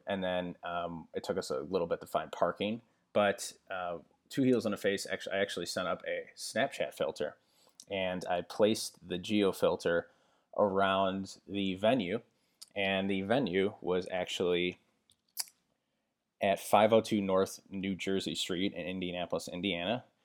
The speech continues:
It was called the Old National Center, and within the Old National Center, it was a room called the Egyptian Room. So this was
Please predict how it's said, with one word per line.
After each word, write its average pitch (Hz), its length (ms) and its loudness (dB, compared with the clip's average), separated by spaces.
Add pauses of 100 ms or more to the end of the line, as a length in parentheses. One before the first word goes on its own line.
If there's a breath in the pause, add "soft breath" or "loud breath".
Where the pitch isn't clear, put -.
(280)
It 92 120 -6
was 92 100 -4
called 95 240 4
the 98 140 0
Old 101 240 0
National 95 420 -2
Center, 127 540 0
and 95 240 -2
within 98 380 -4
the 92 100 0
Old 90 160 -2
National 85 320 -6
Center, 78 340 -4
it 67 80 -2
was 85 140 -4
a 90 40 -4
room 85 200 -6
called - 200 0
the - 120 -6
Egyptian 85 440 -4
Room. 65 220 -8
So 95 160 2
this 123 180 4
was 120 280 2